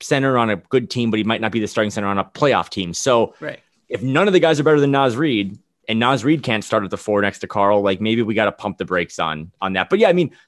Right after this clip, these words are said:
Speaker 1: like I said, I think one of those guys should get a chance as the third point guard. Um, your third point guard, though,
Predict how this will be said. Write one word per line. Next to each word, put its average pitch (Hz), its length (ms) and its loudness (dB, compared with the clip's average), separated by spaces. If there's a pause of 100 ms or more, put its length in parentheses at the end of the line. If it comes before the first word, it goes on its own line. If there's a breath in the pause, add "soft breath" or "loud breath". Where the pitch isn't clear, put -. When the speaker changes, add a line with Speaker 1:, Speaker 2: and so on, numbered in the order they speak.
Speaker 1:
like 156 160 0
I 160 60 2
said, 143 180 0
I 117 80 -2
think 180 180 -2
one 170 100 6
of 165 60 0
those 151 160 0
guys 135 220 0
should 120 160 -10
get 120 100 0
a 110 60 -6
chance 117 580 -6
as 107 160 -4
the 110 80 -2
third 117 300 0
point 110 260 -6
guard. 139 300 -2 (440)
Um, 104 400 0
your 113 120 -2
third 139 260 2
point 139 300 -4
guard, 110 200 0
though, 104 220 -2